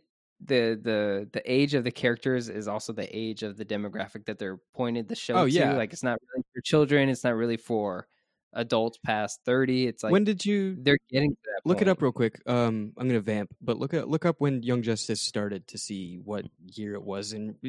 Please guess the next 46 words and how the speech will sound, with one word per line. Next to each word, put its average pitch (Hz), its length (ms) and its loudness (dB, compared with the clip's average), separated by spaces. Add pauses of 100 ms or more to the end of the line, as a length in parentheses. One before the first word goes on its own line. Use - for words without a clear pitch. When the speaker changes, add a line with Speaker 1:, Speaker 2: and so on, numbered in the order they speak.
Speaker 2:
just - 220 -2 (140)
do 180 200 4
it - 80 2
easy. - 300 0
Make 110 200 -4
it 156 60 2
in 160 100 4
Speaker 1:
It's 151 40 2
Speaker 2:
relation 151 320 4
Speaker 1:
like 151 80 4
Speaker 2:
to 160 80 0
us. 165 240 6
Speaker 1:
two 120 60 0
thousand 107 180 0
eleven, 104 440 -2
two 131 100 -2
thousand 117 260 2
ten. 123 180 2
Speaker 2:
Um, 113 340 2 (460)
yeah. 175 240 4 (120)
Speaker 1:
So - 200 4
it 120 60 8
was, 117 80 6
Speaker 2:
So - 40 6
Speaker 1:
like, 110 80 4
Speaker 2:
we 139 80 4
were, 131 360 4
Speaker 1:
twenty 123 320 2
Speaker 2:
you 127 40 4
know, 120 100 4
Speaker 1:
total. 127 140 -6 (100)
Speaker 2:
seventeen, 127 800 0
but 117 180 -4
Robin 113 340 0
at 101 120 -8
the - 80 -16
time, 101 260 -8
they 107 120 -4
were, 104 120 -2
I 95 80 -6
think, - 220 -12
thirteen 98 480 -6
when 95 100 -10
they 92 120 -10
first - 260 -12
started. - 360 -12